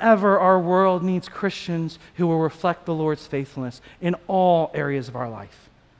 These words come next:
The reason I started by reflecting on who God is and what he's called us to be is that we might feel the punch of the passage today. 'Cause the,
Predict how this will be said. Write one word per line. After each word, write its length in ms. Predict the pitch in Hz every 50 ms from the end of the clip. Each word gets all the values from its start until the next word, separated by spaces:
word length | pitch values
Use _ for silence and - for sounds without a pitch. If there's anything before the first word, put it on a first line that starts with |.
| _ _ _ _ _ _ _ _ _ _ _ _ _ _ _ _ _ _ _ _ _ _
The 100 | - 196
reason 320 | 196 240 262 269 254 294
I 80 | 269 240
started 460 | 220 - - - 202 190 196 196 185
by 80 | 196 180
reflecting 480 | 175 170 151 - - 190 185 - 196
on 80 | 180 170
who 180 | 156 151 190 202
God 300 | 165 196 190 180 175 170
is 180 | 170 170 151
and 80 | 170 160
what 60 | 151
he's 100 | 151 -
called 220 | - - 165 151
us 100 | 151 -
to 100 | - 151
be 320 | 131 135 135 127 123 120 110 - _ - _ _
is 140 | - 151 151
that 120 | - 175 160
we 100 | 170 165
might 240 | 160 160 160 -
feel 280 | - - - 170 156 147
the 120 | 127 135
punch 680 | 120 - - - - - 160 127 113 - - - - - _ _ _ _ _ _ _ _ _ _
of 60 | - 139
the 80 | 139
passage 480 | - - 151 135 131 - - 135 117 -
today. 320 | - 131 127 104 95 92 - _ _ _ _ _ _ _ _ _ _ _ _ _ _ _ _ _
'Cause 140 | - 185 170
the, 160 | 190 175